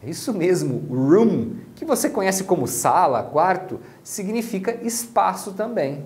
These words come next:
Pode ser espaço numa casa, num carro, em qualquer lugar. Então é uma palavra muito comum pra se referir a espaço, né? Se você tem espaço na sua casa,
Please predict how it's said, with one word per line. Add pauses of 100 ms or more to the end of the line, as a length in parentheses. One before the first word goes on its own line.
(140)
Pode
ser
espaço
numa
casa,
num
carro,
em
qualquer
lugar.
Então
é
uma
palavra
muito
comum
pra
se
referir
a
espaço,
né?
Se
você
tem
espaço
na
sua
casa,